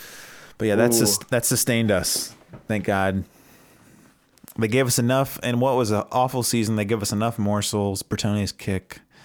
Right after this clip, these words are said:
Speaker 1: the Portland home opener, just a few moments here and there, just enough
Speaker 2: You
Speaker 1: to,
Speaker 2: know,
Speaker 1: like, survive.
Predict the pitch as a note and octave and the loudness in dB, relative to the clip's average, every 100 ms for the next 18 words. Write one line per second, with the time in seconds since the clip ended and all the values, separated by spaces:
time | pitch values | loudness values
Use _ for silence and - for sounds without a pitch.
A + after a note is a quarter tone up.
0 | - - - - G#2 G2+ G2+ F#2+ F2+ - | -20 -20 -14 -6 -2 0 0 -2 -2 -4
1 | G2+ F#2+ F#2+ F#2 G2 F#2+ F#2 F2+ - - | -2 0 -2 -2 -2 0 -2 -4 -10 -20
2 | - - - _ - G#2+ G#2 - A2 G#2+ | -20 -20 -20 _ -10 -8 -6 -2 0 0
3 | G2+ G2 F#2 - - G2+ F#2+ F#2 G2 F#2+ | 0 0 -2 -4 -4 -2 -2 -2 -2 0
4 | F#2+ F#2 G2+ G#2+ - - A#2 A#2 A2 F#2 | -2 -4 -6 -6 -4 -2 0 2 2 0
5 | - A#2 B2+ G2 F#2+ F2+ - - _ - | -4 -4 0 2 2 0 -4 -18 _ -8
6 | - G2+ F#2+ - F2 F#2 - | -4 -2 -2 -2 -4 -8 -12